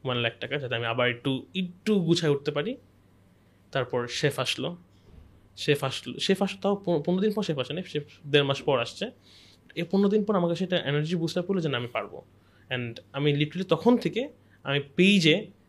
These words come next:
প্রমোশন করা স্টার্ট করি। এর আগে আমি প্রমো-, প্রমোশনও করি না, কারণ আমি ছয় একটা মাস আমি was in trial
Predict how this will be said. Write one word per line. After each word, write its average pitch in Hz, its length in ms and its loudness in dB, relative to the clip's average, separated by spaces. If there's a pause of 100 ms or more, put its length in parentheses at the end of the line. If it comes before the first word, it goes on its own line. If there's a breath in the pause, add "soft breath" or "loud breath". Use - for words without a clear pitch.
(120)
প্রমোশন 165 360 6
করা 127 180 0
স্টার্ট 113 260 -8
করি। 107 160 -10
এর 120 80 -2
আগে 127 120 -4
আমি 127 120 -8
প্রমো-, 135 240 0
প্রমোশনও 139 400 2
করি 101 140 -12
না, - 60 -8
কারণ 156 120 -6
আমি 196 80 -4
ছয় 190 180 -2
একটা 196 160 -6
মাস 165 220 -2
আমি 170 120 0
was 165 140 0
in 170 140 -4
trial 139 340 4